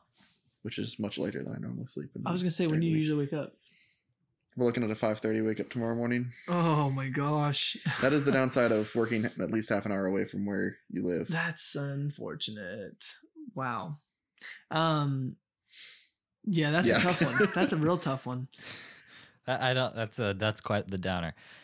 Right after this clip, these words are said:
Speaker 3: I only have one alarm enabled. The ones literally in the list are eight, eight, nine, and nine.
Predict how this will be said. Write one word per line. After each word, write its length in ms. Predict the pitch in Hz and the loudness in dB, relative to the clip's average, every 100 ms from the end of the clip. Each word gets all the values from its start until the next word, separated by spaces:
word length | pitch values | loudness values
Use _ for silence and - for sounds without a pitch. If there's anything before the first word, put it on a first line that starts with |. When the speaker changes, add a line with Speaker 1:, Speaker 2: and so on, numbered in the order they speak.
| _ 127 | _ 0
Speaker 3:
I 280 | 147 160 - | 2 0 -2
only 260 | 127 139 139 | 0 2 4
have 160 | 127 | 2
one 260 | 95 92 113 | 2 2 2
alarm 300 | 117 117 120 | 4 4 4
enabled. 420 | 117 117 120 123 - _ _ - | 2 2 0 -2 -8 _ _ -4
The 100 | 120 | 0
ones 260 | 139 131 92 | 2 2 0
literally 380 | 87 95 101 | 0 2 4
in 80 | 101 | 4
the 80 | 87 | 2
list 280 | 85 90 - | 0 0 0
are 140 | 90 95 | 0 2
eight, 240 | 95 - 95 | 0 0 -2
eight, 240 | 95 - | -2 -2
nine, 280 | 87 85 87 | -4 -4 -4
and 140 | 85 | -6
nine. 320 | 80 82 95 | -8 -6 -6